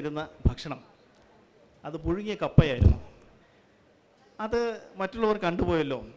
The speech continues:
തൻ്റെ ആത്മാഭിമാനം അവിടെ നഷ്ടപ്പെട്ടു പോയല്ലോ എന്നൊക്കെയുള്ള ഒരു ദുഃഖം തൻ്റേതായിട്ടുള്ള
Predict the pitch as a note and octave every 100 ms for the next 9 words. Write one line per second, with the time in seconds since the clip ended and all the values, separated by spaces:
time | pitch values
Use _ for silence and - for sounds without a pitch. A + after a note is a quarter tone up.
0 | - - D#3 E3 E3+ E3+ G#3 G3+ F#3+ G#3
1 | G3 E3+ D3+ C3+ - D#3 F3 D#3+ F#3+ F3
2 | F3 D#3+ C#3+ C#3+ A#2+ - - G3 G#3+ G#3+
3 | F#3+ F#3+ F#3 E3+ E3+ - G3+ E3 - -
4 | - - _ _ _ - F3 G3+ G#3+ A3
5 | G#3+